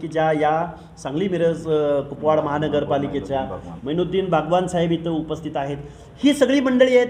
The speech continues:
की ज्यांना ओबीसीच्या रिझर्वेशनचा फायदा झालेला आहे. रिझर्वेशन असल्यामुळं या व्यक्तींना ती सन्मानाची एक पोस्ट मिळालेली आहे.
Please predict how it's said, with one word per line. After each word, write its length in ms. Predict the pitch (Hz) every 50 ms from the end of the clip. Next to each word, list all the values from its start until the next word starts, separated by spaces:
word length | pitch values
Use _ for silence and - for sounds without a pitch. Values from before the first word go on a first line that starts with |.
| -
की 60 | 254
ज्यांना 260 | 233 233 220 226 247 254
ओबीसीच्या 640 | 247 208 190 190 180 233 196 247 202 - 254 247
रिझर्वेशनचा 680 | 220 185 185 220 220 226 208 208 226 220 220 220 233 233 233 -
फायदा 260 | 160 156 160 202 196
झालेला 320 | 165 147 127 117 107 90
आहे. 80 | 85 - - - - - - _ _ _ _ - 127
रिझर्वेशन 560 | 151 196 190 185 262 262 240 240 214 233 262 254 - - -
असल्यामुळं 540 | 170 - - 214 247 240 226 226 233 247 247
या 280 | 226 202 208 208 226
व्यक्तींना 600 | 226 202 202 208 - 214 220 220 226 226 247 269 262 - - - - - -
ती 100 | - 285
सन्मानाची 720 | 277 285 233 202 208 220 240 247 247 233 233 - 247 240 247
एक 200 | 240 247 247 240
पोस्ट 280 | 220 254 254 262 262
मिळालेली 380 | 240 202 170 147 131 123 110 107
आहे. 100 | 104 95